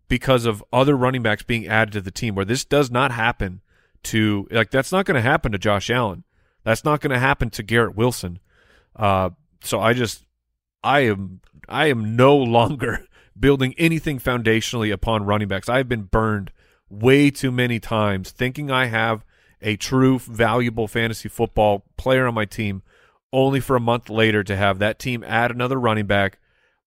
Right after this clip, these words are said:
and then you're in full timeshare. So I don't know that I would,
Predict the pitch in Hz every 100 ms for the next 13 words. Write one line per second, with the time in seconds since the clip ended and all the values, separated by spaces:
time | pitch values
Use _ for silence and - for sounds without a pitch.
0 | - 113 104 107 101 92 - _ - 113
1 | 107 98 120 110 - 104 92 - 87 -
2 | 101 98 - _ _ _ _ - 127 165
3 | - _ _ _ 120 120 127 135 131 92
4 | 110 113 110 110 104